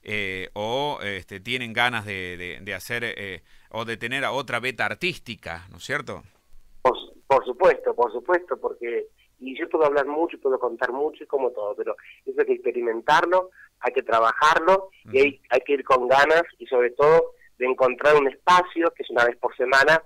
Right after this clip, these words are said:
Speaker 2: para poder recuperar, como te decía anteriormente, el juego, el trabajar,
Speaker 1: Sí.
Speaker 2: y eso es muy bueno.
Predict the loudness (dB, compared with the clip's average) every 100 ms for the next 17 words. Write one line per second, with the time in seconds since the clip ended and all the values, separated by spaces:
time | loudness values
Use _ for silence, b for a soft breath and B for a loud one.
0 | _ _ _ 0 2 4 4 4 -2 2
1 | 2 2 0 -4 -8 -2 -2 -2 0 2
2 | 2 0 -6 2 4 4 2 -2 0 2
3 | 2 2 4 4 0 _ _ _ -16 -14
4 | -2 -2 0 0 0 0 2 0 -4